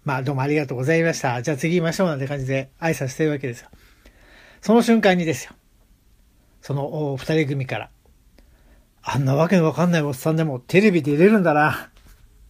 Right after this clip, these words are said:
ですって。思わずね、「中野だよ！」って突っ込んでやろうかと思いましたけど、あの、アンジャッシュのね、あの、もう一つのネタの、「小島だよ！」じゃないですけど、あのノリで、「中野だよ！」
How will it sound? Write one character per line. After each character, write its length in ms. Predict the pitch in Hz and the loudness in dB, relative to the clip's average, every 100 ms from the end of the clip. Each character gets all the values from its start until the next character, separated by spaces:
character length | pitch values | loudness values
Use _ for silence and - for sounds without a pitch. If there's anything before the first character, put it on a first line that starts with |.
| - | -4
で 100 | 127 | -2
す 140 | - | -2
っ 40 | - | 0
て。 200 | 180 - - - - _ _ - _ _ - - - - - | -2 -2 -16 -20 -20 _ _ -20 _ _ -20 -20 -20 -18 -2
思 180 | 190 | 2
わ 100 | 254 | 4
ず 100 | 185 | 2
ね、 300 | 180 175 - - - _ | 2 2 2 -2 -10 _
「中 300 | 135 135 - | 0 0 4
野 120 | 269 285 | 4 4
だ 120 | 277 | 6
よ！」 280 | 269 233 - _ _ _ | 4 2 -2 _ _ _
っ 20 | - | -2
て 120 | 160 | -2
突 140 | - | -2
っ 20 | |
込 160 | - 233 | 2 6
ん 40 | |
で 100 | 220 151 | 6 4
や 80 | |
ろ 120 | 175 180 | 2 2
う 20 | |
か 80 | 151 | 0
と 140 | 170 | -2
思 400 | 143 147 147 175 | -2 -2 0 2
い 40 | |
ま 140 | 175 175 | 2 0
し 60 | |
た 60 | 160 | -2
け 100 | 135 | -4
ど、 200 | 127 131 - - - - | -4 -10 -12 -10 -10 0
あ 80 | 160 | 2
の、 140 | 147 | 4
ア 100 | 160 | 2
ン 140 | 175 | 2
ジ 80 | 170 | 4
ャ 40 | 175 | 2
ッ 20 | |
シ 160 | - 151 | 2 -4
ュ 40 | |
の 100 | 147 | 2
ね、 260 | 208 156 - - | 2 2 -6 -14
あ 140 | 151 | -8
の、 340 | 139 143 143 143 | -6 -4 -4 -4
も 100 | 143 | -2
う 40 | |
一 140 | 165 160 | 0 -2
つ 60 | |
の 80 | 143 | -2
ネ 140 | 131 135 | -4 -4
タ 120 | 127 | -4
の、 160 | 123 - | -6 -12
「小 160 | - 202 | 0 2
島 240 | 202 240 | 4 4
だ 120 | 220 214 | 6 6
よ！」 260 | 208 170 156 | 6 2 -4
じ 80 | 143 | -4
ゃ 40 | |
な 100 | 143 | -2
い 60 | 135 | -4
で 80 | |
す 80 | 131 | -4
け 100 | 131 | -6
ど、 200 | 127 123 - - - - | -8 -10 -14 -14 -12 0
あ 120 | 175 | 2
の 120 | 190 | 2
ノ 120 | 180 180 | 2 0
リ 120 | 165 | 0
で、 220 | 160 - | -2 -2
「中 420 | 180 147 170 180 240 | -8 -2 2 4 4
野 100 | 262 | 4
だ 120 | 254 | 4
よ！」 280 | 240 190 | 2 0